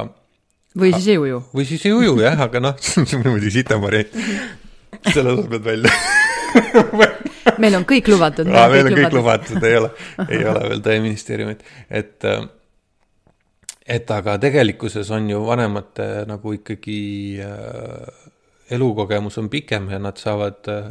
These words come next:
Speaker 2: neid väikseid, äh, juhendada vastavalt sellele, mida siis nemad oskavad ja,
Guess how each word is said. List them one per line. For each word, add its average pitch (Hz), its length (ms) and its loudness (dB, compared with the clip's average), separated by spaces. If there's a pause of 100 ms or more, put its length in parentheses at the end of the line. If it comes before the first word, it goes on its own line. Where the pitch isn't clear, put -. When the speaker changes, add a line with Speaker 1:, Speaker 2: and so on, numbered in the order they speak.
(100)
Speaker 2:
neid 110 240 -14
väikseid, 110 600 -10
äh, 104 380 -10
juhendada 113 640 -6 (240)
vastavalt 117 440 -10
sellele, 117 280 -6
mida 110 260 -6
siis 107 180 -10
nemad 127 320 -6
oskavad 95 560 -14
ja, 104 200 -16